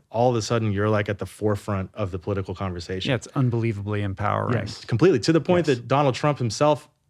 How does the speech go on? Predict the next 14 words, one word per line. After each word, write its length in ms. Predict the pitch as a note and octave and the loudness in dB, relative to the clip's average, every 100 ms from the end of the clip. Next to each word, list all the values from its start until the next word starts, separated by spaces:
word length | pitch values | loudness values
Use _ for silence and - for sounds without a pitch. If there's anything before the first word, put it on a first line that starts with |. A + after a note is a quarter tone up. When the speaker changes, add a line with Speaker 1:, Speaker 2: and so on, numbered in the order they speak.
| - | -2
Speaker 1:
recognized 500 | A2+ G#2+ G#2+ G#2 G2+ | 0 2 2 2 2
that, 140 | A#2 C3 | 2 2
and 180 | B2 A#2+ | 0 0
over 220 | B2 B2 | 2 4
the 40 | |
last 240 | A#2+ A#2+ - | 4 4 2
four 120 | A#2+ | 2
years 140 | B2+ | 2
has 120 | A#2 | 0
hosted 340 | - A#2+ - G#2+ | 0 0 0 -4
several 360 | A#2 A2+ A2 | -2 0 0
events 320 | F#2+ G#2+ A#2 G#2 | 0 0 -2 0
with, 360 | G#2 A#2+ G#2+ - | 2 2 -2 -8
like, 200 | A#2 G#2 | -2 -2